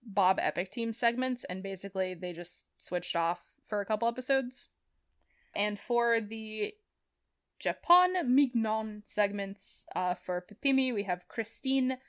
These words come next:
Bellier. But yeah, that's it. Um, that's Pop Team Epic. If you think you can h-, handle the nonsense,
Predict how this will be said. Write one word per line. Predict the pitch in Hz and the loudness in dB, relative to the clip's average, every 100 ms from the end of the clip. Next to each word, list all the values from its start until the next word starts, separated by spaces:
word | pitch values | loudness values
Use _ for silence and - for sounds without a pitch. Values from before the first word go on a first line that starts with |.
| _ _ 185 | _ _ -16
Bellier. | 190 220 214 202 160 147 160 _ _ _ _ _ _ _ _ _ _ _ _ - | -2 2 2 2 0 0 -2 _ _ _ _ _ _ _ _ _ _ _ _ -2
But | 269 | 4
yeah, | 285 | 6
that's | 180 240 330 | 6 2 4
it. | 233 - | 2 2
Um, | 202 220 214 220 226 277 _ _ _ _ _ _ - - _ _ _ - | 6 8 8 4 -2 -6 _ _ _ _ _ _ -20 -20 _ _ _ 2
that's | 233 240 | 2 4
Pop | 277 269 | 2 4
Team | 277 233 | 0 0
Epic. | 233 175 - - - - - | 0 -2 -6 -16 -20 -20 -2
If | 220 233 | 2 2
you | 240 339 | 4 2
think | 349 349 | 2 2
you | 320 | 2
can | 302 240 | 2 -2
h-, | 233 _ - | -4 _ -4
handle | 220 220 247 269 220 | 2 2 2 -2 -2
the | 220 | -4
nonsense, | 196 208 277 - 339 359 - - | -2 0 0 0 -2 -2 -8 -8